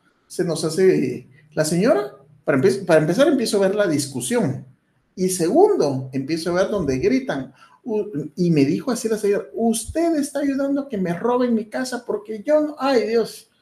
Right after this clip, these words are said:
Cuando yo escuché eso, cuando yo escuché eso, me levanté y le dije, "Señora,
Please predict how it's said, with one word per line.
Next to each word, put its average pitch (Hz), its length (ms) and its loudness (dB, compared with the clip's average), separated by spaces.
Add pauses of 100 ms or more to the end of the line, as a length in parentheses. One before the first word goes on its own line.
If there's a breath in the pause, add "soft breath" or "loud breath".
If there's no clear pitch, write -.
(420)
Cuando 139 260 -2
yo 165 160 6
escuché 254 520 0
eso, 339 220 0 (1000)
cuando 131 300 0
yo 165 140 2
escuché 240 480 -2
eso, 403 320 0 (760)
me 127 160 2
levanté 156 500 0
y 165 60 0
le 143 100 0
dije, 143 160 -2
"Señora, 151 560 -2